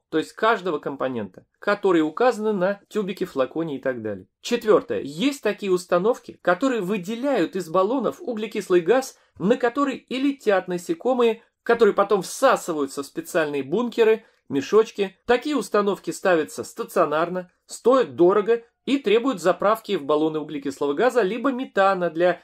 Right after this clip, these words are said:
его горения с выделением С О два и тепла. Но такие технологии тоже имеют место быть, почему бы нет.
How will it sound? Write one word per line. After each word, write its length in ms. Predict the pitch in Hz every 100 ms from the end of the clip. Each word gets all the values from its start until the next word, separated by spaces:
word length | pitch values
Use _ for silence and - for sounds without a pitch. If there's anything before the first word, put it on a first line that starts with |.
| -
его 280 | 170 190 139
горения 580 | 170 208 262 247 233 _
с 120 | -
выделением 600 | 220 240 185 165 165 156
С 120 | 139 160
О 120 | 143
два 240 | 143 196
и 120 | 175
тепла. 460 | 160 - 127 110 - -
Но 420 | 180 214 226 214 202
такие 320 | 202 277 285
технологии 520 | 233 185 190 240 254
тоже 420 | - 233 302 247
имеют 320 | 185 202 254
место 320 | 170 196 - 165
быть, 180 | 165
почему 320 | - 139 156 175
бы 120 | 185
нет. 240 | 151 -